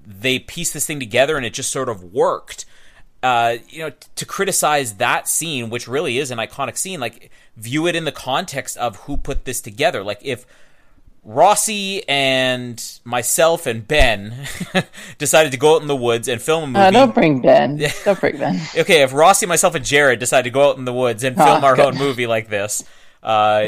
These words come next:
Speaker 1: you know, I doubt that the quality would come out as strong as it was. Uh, it, it's just, it's, it's, it's weird that this movie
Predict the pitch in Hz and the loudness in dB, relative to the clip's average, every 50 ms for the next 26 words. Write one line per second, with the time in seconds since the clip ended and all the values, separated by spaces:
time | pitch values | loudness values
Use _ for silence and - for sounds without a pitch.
0 | - - - 131 127 123 120 - - 156 165 151 117 147 143 147 - - 135 110 | -2 -6 -14 -14 -8 -6 -6 -4 0 2 2 2 4 4 4 4 2 0 -8 -8
1 | - - - 131 123 120 117 113 110 104 - - 120 110 101 98 101 98 - - | -8 -4 0 0 2 0 0 -4 -8 -10 -10 -10 -8 -6 -6 -6 -6 -8 -6 -6
2 | 113 107 104 101 92 104 90 113 120 107 80 - - - - - _ _ - _ | -6 -6 -6 -8 -12 -12 -6 -2 -2 -2 -2 -2 -8 -14 -16 -18 _ _ -20 _
3 | _ - - 107 - - 175 180 - 196 190 - - 240 - - - _ - 180 | _ -6 -2 -2 -2 -2 -4 -6 -4 -4 -4 -2 -2 -4 -6 -6 -8 _ -12 -10
4 | 175 - - _ _ _ _ _ _ - - 175 156 - - - - - _ - | -10 -10 -12 _ _ _ _ _ _ -14 -10 -10 -8 -8 -8 -10 -10 -14 _ -8
5 | 175 170 - 139 123 123 139 175 190 214 220 220 180 160 160 165 160 165 123 143 | -6 -6 -6 -8 -12 -12 -8 -6 -4 -2 -2 -2 -2 -2 -2 -2 -2 -2 -2 -4
6 | 160 156 - 135 143 147 151 143 156 147 135 117 | -4 -4 -4 -8 -8 -8 -8 -8 -10 -12 -14 -14